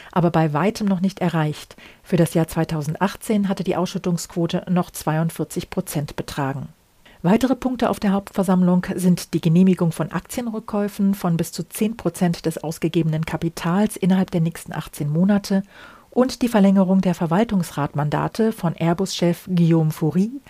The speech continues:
von R-A-T-P-Chefin Catherine Gouillard und Telekom-Vorstandsmitglied Claudia Nehmert für weitere drei Jahre. Außerdem soll Irene Rummelhoff,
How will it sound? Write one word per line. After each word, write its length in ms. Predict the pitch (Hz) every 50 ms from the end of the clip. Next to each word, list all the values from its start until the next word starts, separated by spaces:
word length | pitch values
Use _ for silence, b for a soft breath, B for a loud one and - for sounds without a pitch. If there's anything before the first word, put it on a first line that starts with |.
| B B B B
von 220 | - - 196 185 175
R-A-T-P-Chefin 1160 | - - 170 160 160 - - 160 - - 208 214 208 - - 185 175 - - 180 170 175 180 -
Catherine 540 | - 196 196 - 175 160 180 180 190 190 175
Gouillard 580 | 170 165 156 151 160 190 214 233 226 233 B B B B B B B
und 220 | - - 254 247 -
Telekom-Vorstandsmitglied 1400 | 233 220 214 202 - 208 190 185 - 185 185 - - 175 175 - - 175 165 - - 170 170 175 170 - - -
Claudia 400 | - 160 151 156 151 156 160 151
Nehmert 480 | 147 147 147 143 147 147 151 - - -
für 200 | - 180 160 143
weitere 360 | 139 - - - 165 - 160
drei 200 | - - 160 151
Jahre. 440 | 151 143 143 139 127 123 139 139 - - _ _ _ _ _ _ _ _
Außerdem 540 | 175 185 202 - 269 254 233 240 240 240 220
soll 160 | 214 202 202
Irene 420 | - 190 170 - 175 165 156 160
Rummelhoff, 720 | 151 151 185 220 247 240 196 135 127 156 185 - - - -